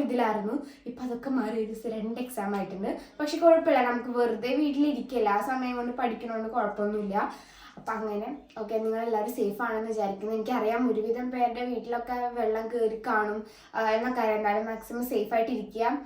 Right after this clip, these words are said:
എൻ്റെ വീഡിയോ എത്രത്തോളം പേർക്ക് കാണാൻ പറ്റുമെന്ന് എനിക്കറിയില്ല, എന്നാലും പിന്നെ നമുക്ക് പറ്റാവുന്നിടത്തോളം ഹെൽപ്പ് ചെയ്യുക. പ-, എനിക്ക് ഹെൽപ്പ് ചെയ്യാൻ വേണ്ടി നല്ല ആഗ്രഹമുണ്ട്. ആ, എനിക്ക് ചെയ്യാനും ഒരു പ്ലാൻ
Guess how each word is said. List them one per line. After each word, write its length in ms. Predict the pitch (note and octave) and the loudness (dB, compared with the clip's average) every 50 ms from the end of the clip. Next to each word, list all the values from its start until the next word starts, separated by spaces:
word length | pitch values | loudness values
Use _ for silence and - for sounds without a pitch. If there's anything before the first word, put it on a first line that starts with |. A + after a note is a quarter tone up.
| - - - _ G#3+ | -10 -18 -16 _ -6
എൻ്റെ 140 | G#3+ A#3+ A#3+ | -2 -2 0
വീഡിയോ 300 | A#3+ A#3 A#3 A#3 C#4 C#4+ | 0 0 0 2 2 2
എത്രത്തോളം 440 | - C4 B3 - C4 B3+ C4+ C#4+ C#4+ | 0 -2 -4 0 2 2 2 2 2
പേർക്ക് 220 | D4+ C#4+ - - | 2 2 2 0
കാണാൻ 440 | - D#4+ D4 - - - C4 C#4+ C#4+ | 0 0 2 2 2 4 4 4 4
പറ്റുമെന്ന് 280 | D#4 - - D4 D4 D4 | 4 4 2 2 2 4
എനിക്കറിയില്ല, 680 | C#4+ D#4 C#4+ C#4 C4 C4+ B3+ A#3+ A#3 A#3 B3 B3+ - | 4 4 4 4 2 2 0 0 0 0 -2 -2 -2
എന്നാലും 500 | A3+ A3+ G#3+ G3+ G3 F#3+ G#3+ C#4 D4 C#4+ - - - - - - - - | -2 -2 -2 -2 -2 0 0 0 0 -2 -4 -8 -14 -18 -20 -20 -2 0
പിന്നെ 460 | C#4+ C4+ C4 B3+ C4 C4 C4 C4 - C4 | 2 2 4 4 4 4 2 2 0 0
നമുക്ക് 240 | C4 C4 A#3 - - - | 0 0 -2 -2 -2 -2
പറ്റാവുന്നിടത്തോളം 960 | C4+ C4 - C4 B3 A#3+ A#3+ A#3+ A#3 B3 A#3+ A#3+ - C4 B3+ B3+ B3+ C#4 D4+ D4 C4 | -2 -2 0 2 4 6 6 6 4 4 2 2 2 2 2 4 4 4 4 2 2
ഹെൽപ്പ് 260 | A3+ G#3+ G3 - C4 | 0 0 -4 -4 -4
ചെയ്യുക. 580 | A#3+ A3 A3 A3 A3 A3+ A3+ - - - - - - - - - B3+ | -2 2 2 4 4 4 2 0 -2 -6 -12 -18 -18 -18 -10 -4 -4
പ-, 160 | A#3+ B3 B3+ B3+ | -2 -2 2 2
എനിക്ക് 400 | B3+ B3+ B3+ B3+ C#4+ D4 D4 C#4 C#4 | 4 4 4 4 2 2 2 2 2
ഹെൽപ്പ് 240 | B3+ B3 B3+ - C#4 | 2 0 0 0 0
ചെയ്യാൻ 220 | C4 B3+ B3+ B3 | 2 2 2 2
വേണ്ടി 160 | A#3+ A#3+ A#3+ | 0 -2 -2
നല്ല 320 | A#3+ G#3+ G#3 G#3+ A3 A#3+ A#3 | -2 -2 0 2 2 2 2
ആഗ്രഹമുണ്ട്. 680 | A3 G#3 G3+ G3+ G3+ G#3+ G3+ G3 F#3+ G3+ A3 - - - - - - - - - - | 2 0 -2 -4 -4 -4 -4 -2 0 0 0 -2 -2 -8 -14 -18 -20 -20 -16 -4 -2
ആ, 140 | G#3+ G3+ G3+ | 0 2 2
എനിക്ക് 240 | G#3 G#3+ - C4 | 0 0 -2 -4
ചെയ്യാനും 520 | B3 - C#4+ B3+ A#3 A3+ A3+ A#3 C#4+ D#4 - - - A#3+ | -4 -4 -2 0 0 0 0 2 0 0 0 -2 0 2
ഒരു 100 | A#3 A#3+ | 2 2
പ്ലാൻ 360 | - - B3 G#3+ G#3 G#3+ | 2 2 2 2 2 2